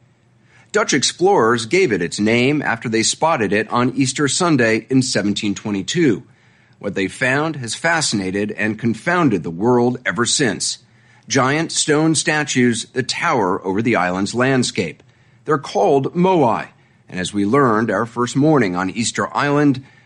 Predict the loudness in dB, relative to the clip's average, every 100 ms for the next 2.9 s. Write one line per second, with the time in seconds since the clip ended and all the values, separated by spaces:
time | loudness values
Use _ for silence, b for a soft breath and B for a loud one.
0 | B -14 -2 0 0 -2 -6 -4 -2 0
1 | 0 -2 -4 -6 -4 0 2 4 4 2
2 | 0 -2 -6 -4 -2 0 -2 -2 -8